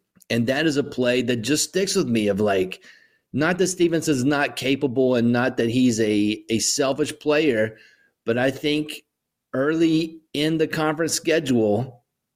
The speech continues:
he's feeling the pressure to, "I gotta make something happen." And instead of that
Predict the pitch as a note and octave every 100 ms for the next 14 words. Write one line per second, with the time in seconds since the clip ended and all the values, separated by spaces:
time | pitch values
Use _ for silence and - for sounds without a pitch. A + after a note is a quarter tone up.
0 | _ - C3+ C3+ D3 C#3 C#3 A#2 - C3
1 | A#2+ A#2+ A2+ G#2+ - A2+ G#2 G#2 - G#2
2 | A2+ A2 G#2+ G#2+ - F#2 G#2+ F#2 G2 F#2
3 | D2 E2 - - - _ _ A2+ G#2+ G#2
4 | - C#3+ D3 D3 A#2+ C3 C3+ C3+